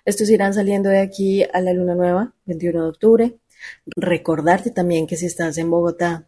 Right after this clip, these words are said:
estaremos con un hermoso taller de constelaciones familiares y altar a los ancestros en noviembre, mes de los muertos, de los seres amados que ya no están en este plano.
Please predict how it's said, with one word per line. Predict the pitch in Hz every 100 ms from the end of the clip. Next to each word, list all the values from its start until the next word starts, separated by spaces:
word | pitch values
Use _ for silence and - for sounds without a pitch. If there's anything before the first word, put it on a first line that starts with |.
| _ -
estaremos | 185 185 175 160
con | 196
un | 190
hermoso | 180 180 185 185
taller | 196 185 175
de | 170
constelaciones | 180 165 185 180 170 160 -
familiares | 180 170 165 156 185 240 - -
y | 180 175
altar | 160 - 156 156 -
a | 175 185
los | 180 175
ancestros | 180 165 175 165 - 170 -
en | 175 196 196
noviembre, | 185 180 156 151 240 - _
mes | 160 175
de | 147
los | 156 175
muertos, | 202 175 - 233 - _ _ _ - - - - - - _
de | -
los | 190 180
seres | 170 175
amados | 196 180 175 175
que | 196
ya | 180
no | 170
están | 165 185 180
en | 180
este | 175 190
plano. | 196 180 170 220 240